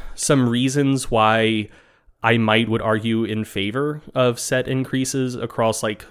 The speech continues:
somewhat shorter timescales. But I think that, I think that in general, um,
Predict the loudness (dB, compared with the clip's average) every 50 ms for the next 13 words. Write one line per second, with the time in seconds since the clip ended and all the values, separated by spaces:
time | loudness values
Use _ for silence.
0 | _ _ _ -16 -10 -4 -2 0 0 2 0 0 -2 -4 -4 -2 -2 -2 -2 -4
1 | -6 -6 -4 -4 -4 -4 -4 -4 -2 -2 -2 -4 -6 -10 -18 -20 -20 -20 -20 -20
2 | -20 -20 _ 2 4 4 4 6 4 2 2 2 0 -2 -2 -2 -2 -2 0 2
3 | 4 4 4 4 0 -4 -14 _ _ _ _ _ _ _ _ _ _ _ _ _
4 | _ _ _ -20 -4 0 0 0 2 2 2 4 2 2 2 2 2 2 2 2
5 | 0 0 0 2 2 2 4 4 4 4 2 2 0 -4 -10 -12 -8 -4 -2 -2
6 | 0 0 0 0 -2 -2 -2 -4 -6 -6 -8 -10 -12